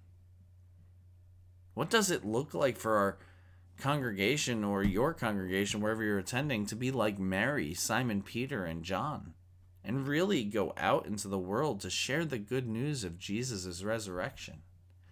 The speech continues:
and the gift of forgiveness and eternal life? How can we show our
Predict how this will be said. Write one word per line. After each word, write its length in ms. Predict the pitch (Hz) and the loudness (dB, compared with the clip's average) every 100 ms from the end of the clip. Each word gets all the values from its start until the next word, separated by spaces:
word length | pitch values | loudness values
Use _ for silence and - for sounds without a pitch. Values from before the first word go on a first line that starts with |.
| - - - | -20 -20 -6
and 160 | 104 | 0
the 60 | 101 | 0
gift 480 | 82 - 127 - - | 0 0 0 0 -8
of 80 | 78 | -8
forgiveness 800 | - 85 90 113 165 - - | -8 -8 -4 -4 -4 -6 -6
and 120 | 80 87 | -6 -8
eternal 440 | 82 - 143 98 | -8 -6 -4 -4
life? 500 | 110 175 131 - - - - - - - - - - - | -2 -4 -6 -14 -20 -20 -20 -20 -20 -20 -20 -20 -20 -10
How 180 | - 170 | 2 2
can 220 | 208 262 | 4 0
we 240 | 233 175 - - - | 2 0 -2 -10 -10
show 680 | - - - 190 180 120 98 - - - - | -2 0 4 6 6 4 0 -8 -20 -20 -4
our 520 | - 180 185 143 123 | 4 6 6 4 0